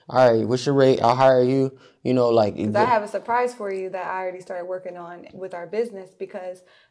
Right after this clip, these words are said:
Speaker 2: like, there's certain things that we do have to just pay for, you know?
Speaker 1: Mm-hmm.
Speaker 2: And it, we are good at, we're really, like, this video, like, we actually, even the videos that you're seeing,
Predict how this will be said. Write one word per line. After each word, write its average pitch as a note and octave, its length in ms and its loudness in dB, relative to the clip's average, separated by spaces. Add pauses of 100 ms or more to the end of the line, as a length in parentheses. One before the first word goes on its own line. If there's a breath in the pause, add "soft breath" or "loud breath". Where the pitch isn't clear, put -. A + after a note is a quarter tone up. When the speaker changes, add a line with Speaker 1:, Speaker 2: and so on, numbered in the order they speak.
Speaker 2:
like, G3 340 -10
there's G#3 260 -6
certain A#3+ 240 -4
things A3 260 -8
that F#3 120 -10
we G3 120 -10
do G#3 160 -10
have G3+ 160 -10
to E3 80 -20
just F3+ 200 -18
pay F3+ 180 -12
for, - 320 -20 (480)
you - 120 -4
know? G2+ 360 -8
Speaker 1:
Mm-hmm. - 80 -18
Speaker 2:
And F#3+ 240 -10
it, - 400 -10
we B3 160 -4
are A#3+ 100 2
good G#3+ 200 -4
at, F#3+ 140 -6
we're B3 320 2
really, A#3+ 260 0
like, G#3 220 0
this B3 160 0
video, G#3+ 480 -2
like, F#3 300 -8 (300 soft breath)
we A3+ 200 -4
actually, G#3+ 420 -4
even A3+ 220 -8
the G3+ 120 -6
videos G#3+ 300 -4
that G3+ 140 -6
you're G3+ 100 -10
seeing, G3 420 -12